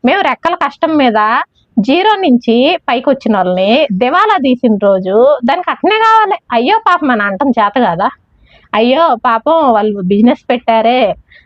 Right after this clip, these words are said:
లాస్ అయిపోయారే, చిన్న చిన్న పిల్లల్ని వేసుకొని తెలియని ఊరు వచ్చి కష్టాలు పడుతుందే, అయినోళ్ళు బయటోళ్ళు ఎవరండి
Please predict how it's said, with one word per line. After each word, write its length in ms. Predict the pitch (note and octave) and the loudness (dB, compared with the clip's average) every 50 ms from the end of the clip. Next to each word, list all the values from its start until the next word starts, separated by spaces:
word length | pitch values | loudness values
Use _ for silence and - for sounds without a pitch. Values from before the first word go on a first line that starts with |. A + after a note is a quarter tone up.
| _ - | _ -2
లాస్ 240 | G#3 G#3 G#3+ A3+ - | 0 0 0 0 0
అయిపోయారే, 720 | D4 D4+ C#4+ A#3+ C4 C4 B3+ A#3 A#3 A3 A3+ A#3 A#3+ A3+ A3 | 0 0 0 0 2 2 4 2 2 2 2 2 2 2 0
చిన్న 240 | G#3+ - A3+ A3 | 0 0 0 0
చిన్న 200 | A3+ - B3 A3+ | 0 0 0 -2
పిల్లల్ని 500 | A3 - - G#3 G3+ A3 A#3 C#4 C4+ C4+ | 0 -2 -2 -2 0 0 0 0 0 0
వేసుకొని 540 | C4 C#4+ - - - C4+ B3 B3+ B3+ B3 A#3 | 0 0 -2 -2 -2 0 2 2 2 2 2
తెలియని 400 | A#3 - G#3 G3+ G#3+ A#3+ C4 C#4 | 0 0 -2 0 2 2 2 2
ఊరు 100 | C#4+ C#4 | 2 2
వచ్చి 280 | B3 A3+ - - - A3+ | 0 -2 -4 -4 -6 -6
కష్టాలు 280 | - - C4+ B3 B3+ | -4 -4 -4 -4 -2
పడుతుందే, 640 | A#3 A3+ A3 A3 - A3+ A3+ A3+ A3+ B3 B3+ A3 G3+ - - - _ _ - F#3+ | 0 -2 -2 -2 0 0 2 2 2 2 2 0 -2 -4 -12 -20 _ _ -10 -6
అయినోళ్ళు 460 | G3+ G#3 A3+ B3 C#4 D#4+ C#4+ B3 G#3+ | -2 0 2 2 2 2 2 0 0
బయటోళ్ళు 500 | F#3+ G#3 G#3+ G#3+ - D#4 D4 D4 C#4 A#3+ | 0 0 0 0 0 0 0 2 2 2
ఎవరండి 560 | A3 A3 G#3+ G#3 A3+ D#4+ F#4 G4 G4 G4 A4+ | 2 2 2 0 0 -2 -2 -2 0 0 2